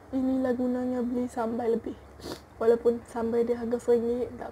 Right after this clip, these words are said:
apa. Syah nak beli juga. Sebab sambai dia sedap. Syah dah makan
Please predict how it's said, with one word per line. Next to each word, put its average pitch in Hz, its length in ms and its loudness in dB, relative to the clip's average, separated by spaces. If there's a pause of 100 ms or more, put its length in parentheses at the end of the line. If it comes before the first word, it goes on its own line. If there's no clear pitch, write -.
apa. 226 240 -10 (1300)
Syah 254 160 -8
nak 220 80 -6
beli 220 160 -6
juga. - 240 -8 (800)
Sebab 208 160 -2
sambai 233 240 -6
dia 220 160 -2
sedap. 220 320 2 (2750)
Syah 302 160 2
dah 285 80 4
makan 285 140 0